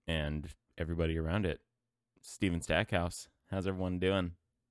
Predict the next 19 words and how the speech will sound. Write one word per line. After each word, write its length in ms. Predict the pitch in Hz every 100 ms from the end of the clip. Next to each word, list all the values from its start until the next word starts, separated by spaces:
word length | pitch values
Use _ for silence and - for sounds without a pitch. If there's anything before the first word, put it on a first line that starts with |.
| _ _ _ _ _ _
Um, 460 | 82 82 76 76 78 80 _ _ _ _ _ _ _ _ _ _ _ -
I 60 |
know 80 | 110
it's 100 | 113
gonna 80 | 113
be 120 | 110
a 40 | 110
little 160 | 120
weird. 260 | 117 110 - _
It's 80 | 98
a 40 |
one-man 580 | 101 98 107 110 107 104
show 220 | - 104
this 280 | 101 98 -
week. 320 | 101 107 - _ -
Um, 320 | 85 80 85
the 140 | 98 90
Franken 460 | - 87 90 95
compound 680 | 90 92 92 95 92 92 -